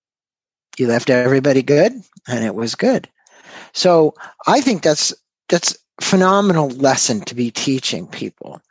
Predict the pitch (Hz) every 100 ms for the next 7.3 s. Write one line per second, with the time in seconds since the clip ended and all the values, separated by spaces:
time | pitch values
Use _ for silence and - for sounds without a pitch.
0 | - - - - - 151 151 147 139 139
1 | 131 _ _ _ _ _ 196 196 180 -
2 | _ _ _ _ _ - 185 - 285 302
3 | 170 117 127 - 123 120 127 - - 165
4 | 147 143 202 156 147 143 123 - 120 107
5 | _ _ _ _ _ 135 127 113 113 117
6 | - _ - - _ - 127 226 107 110
7 | 110 214 120